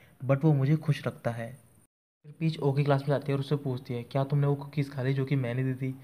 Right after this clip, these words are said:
तो फिर ओ बोलता है, "सॉरी, मुझे नहीं पता था वो तुम्हारी कुकीज़ है, मैंने उन्हें फेंक दिया।" जब भी पीच ओ के पास जा रही होती है,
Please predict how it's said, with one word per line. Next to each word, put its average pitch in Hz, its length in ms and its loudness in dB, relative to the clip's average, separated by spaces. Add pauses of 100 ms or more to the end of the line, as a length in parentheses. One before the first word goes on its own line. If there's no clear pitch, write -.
(280)
तो 147 80 0
फिर 160 120 0
ओ 147 200 6
बोलता 139 260 4
है, 143 60 4
"सॉरी, 123 320 0
मुझे 131 220 0
नहीं 139 160 4
पता 139 100 2
था 131 60 4
वो 139 160 0
तुम्हारी 135 240 0
कुकीज़ 131 340 -2
है, 117 60 -4
मैंने 120 200 -2
उन्हें 131 160 0
फेंक 120 280 -2
दिया।" 120 200 -4 (640)
जब 131 160 -10
भी 170 100 2
पीच 160 320 2
ओ 143 120 4
के 160 120 2
पास 151 220 6
जा 131 200 4
रही 143 140 6
होती 123 260 2
है, 120 160 -2